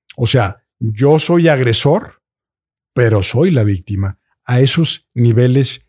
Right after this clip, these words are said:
de ceguera nos lleva. Confío, espero, deseo que en las generaciones futuras les enseñen psicología desde la primaria,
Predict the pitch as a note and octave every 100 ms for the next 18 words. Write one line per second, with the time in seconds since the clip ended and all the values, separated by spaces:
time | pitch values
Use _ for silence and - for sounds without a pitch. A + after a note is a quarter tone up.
0 | _ - A2+ - A2+ A2+ A#2+ B2 B2 _
1 | _ _ _ _ A2 A2 G2 F#2+ F2+ F#2+
2 | - _ _ - - _ _ - D3+ C#3+
3 | G3 A3 A#3+ A#3+ _ _ _ _ _ _
4 | _ _ A#2 A2 - D3+ D#3 E3+ D#3+ -
5 | A#2 A2 C3+ C#3+ D#3+ D#3+ _ _ _ _
6 | _ _ - B2 A#2+ C3+ B2 A#2+ C3 D#3
7 | D3 C3 A2 B2+ C3 D3+ D3+ - - _
8 | _ _ - A2+ A#2+ A2 C#3 C#3+ C#3 B2+
9 | - G#2+ A2 - C3 C#3 C3+ A#2+ B2 A2+
10 | A2 G#2 A2 A2 C3 C#3+ E3 E3